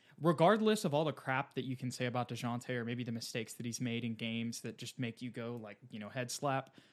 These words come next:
Look, this dude has improved from year to year, and it's, it's something that we have to discuss. But my big three, I actually, I have s-, I'm gonna throw two at you that are probably, you're gonna think these are curveballs, but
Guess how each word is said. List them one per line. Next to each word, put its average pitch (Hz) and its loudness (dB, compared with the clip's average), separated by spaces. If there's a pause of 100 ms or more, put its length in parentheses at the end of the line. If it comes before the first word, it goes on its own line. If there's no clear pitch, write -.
(600)
Look, 131 2 (320)
this 139 -2
dude 151 0
has 127 -2
improved 117 -2 (280)
from 117 -6
year 131 0 (100)
to - -6
year, 110 -2 (200)
and 104 -2 (200)
it's, 117 -6
it's 143 -2
something 175 6
that 156 4
we 135 4
have 131 0
to 131 -8
discuss. 117 -4
But 123 0 (540)
my 160 4
big 156 0
three, 113 -4 (340)
I 139 2
actually, 143 2
I 139 2
have 170 6
s-, - -4
I'm 170 4
gonna 262 2
throw 240 4
two 165 2
at 156 4
you 127 2
that 117 0
are 117 -2
probably, 139 2
you're 127 0
gonna 127 0
think 127 -4
these 127 -2
are 120 -4
curveballs, 110 -4
but 120 -2